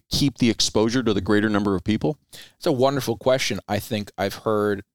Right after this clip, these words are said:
Speaker 2: multiple answers from a variety of organizations that are hosting these types of events right now. I think the value, when it goes back to in person, you're gonna have most of the companies there,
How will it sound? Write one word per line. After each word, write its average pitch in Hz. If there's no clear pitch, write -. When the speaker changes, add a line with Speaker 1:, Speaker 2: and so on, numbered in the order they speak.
Speaker 2:
multiple 117
answers 101
from 98
a 92
variety 95
of 95
organizations 95
that 101
are 101
hosting 101
these -
types -
of -
events -
right -
now. -
I 113
think 160
the 120
value, 113
when 113
it 120
goes 151
back 127
to 113
in 107
person, 113
you're 98
gonna 101
have 98
most 104
of 104
the 101
companies 104
there, 90